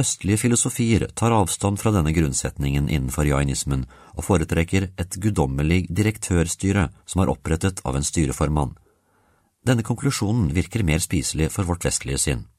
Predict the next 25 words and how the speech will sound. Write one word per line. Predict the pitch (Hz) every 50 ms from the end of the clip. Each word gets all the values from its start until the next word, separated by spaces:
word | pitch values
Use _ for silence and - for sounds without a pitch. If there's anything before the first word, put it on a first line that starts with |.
| _ _ _ _ _ _ _ _ _ _ _ _ _ _ _ _ _ _ _ _ _ _ _ _ _ _ _ _ _ _ _ _ _ _ _ _ _ _ _ _ _ _ _ _ _ _ _ _ _ _ _ _ _
Hos | 131 127 120 123
enkelte | 120 110 - - - 123
klienter | 120 - 123 123 117 107 110 - 123 117 107 - - _
er | 85 95
det | 110 120
mulig | 120 95 73 73 90
å | 104
ta | - - 98 76
opp | - -
en | 90 98 101 98 95
lang | 95 98 101 101 98
rekke | 101 85 - - 87 82
temaer | - 73 65 65 64 69 73 76 73 71
i | -
konsentrerte | - 73 65 - 78 69 - 69 65 62 - 73
tidsperioder. | - 69 - - - - 71 67 67 62 60 62 60 - - _ _ _ _ _ _ _ _ _ _
Da | - 76 76 76 76
Teshe | 78 - - 85 78 - - 87
tidligere | 85 - - 90 78 76 76 87
snakket | 87 - 95 87 - - - 78
om | 78 85
en | 87
sjels | 87 - - - - 78 78 82 85 - - -
kosmiske | - - 78 - - - - 85 85 - - -
opplæring, | - 85 87 - - 95 92 92 92 92 80 67